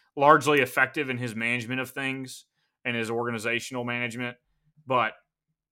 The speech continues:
just has a bad car. I'll take that, you know, as a, on a report card of team principal performance relative to somebody who squanders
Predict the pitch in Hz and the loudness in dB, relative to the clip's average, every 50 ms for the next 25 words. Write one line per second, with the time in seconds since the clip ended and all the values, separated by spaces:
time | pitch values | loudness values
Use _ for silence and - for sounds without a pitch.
0 | _ - 120 117 143 135 123 117 110 117 113 110 107 - - 113 110 110 117 120 | _ -10 -2 2 4 4 4 4 2 2 2 2 2 -2 -4 -2 -2 0 -2 -2
1 | - _ _ _ _ _ _ _ 135 123 123 - 160 135 113 131 127 127 120 113 | -4 _ _ _ _ _ _ _ -2 -2 2 2 2 2 4 4 6 6 6 6
2 | 113 - - _ - 151 117 107 101 101 - _ _ _ _ _ _ _ _ 131 | 4 0 -6 _ -8 -6 -6 -4 -6 -8 -12 _ _ _ _ _ _ _ _ -2
3 | 127 117 110 113 107 110 113 127 - - 135 123 120 117 117 117 - 147 131 - | -2 -2 -2 -4 -6 -6 -6 -8 -4 -4 -2 0 0 0 -2 -2 -4 -6 -6 -4
4 | - 139 127 120 113 107 - - 120 110 107 123 117 104 104 107 104 101 101 101 | -2 0 0 0 0 -2 -4 -8 -8 -6 -6 -6 -6 -6 -8 -10 -10 -10 -10 -8
5 | 107 110 107 107 95 - 113 104 101 98 101 - - 117 107 101 101 104 101 - | -8 -6 -6 -6 -8 -6 -4 -4 -4 -6 -8 -12 -12 -10 -10 -10 -10 -10 -12 -14
6 | - - 120 110 110 110 107 104 98 95 - - | -10 -6 -4 -2 -2 -2 -4 -8 -10 -12 -14 -20